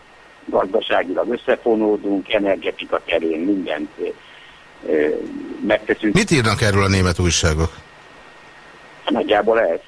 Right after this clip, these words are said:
Speaker 1: hogy, hogy itt, itt most, ö, egy, egy törésvonal lesz. Eddig,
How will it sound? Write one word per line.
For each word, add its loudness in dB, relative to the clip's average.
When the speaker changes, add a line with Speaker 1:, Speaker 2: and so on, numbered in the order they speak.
Speaker 1:
hogy, 0
hogy 0
itt, -6
itt -2
most, 0
ö, -6
egy, 0
egy 0
törésvonal 0
lesz. 0
Eddig, 0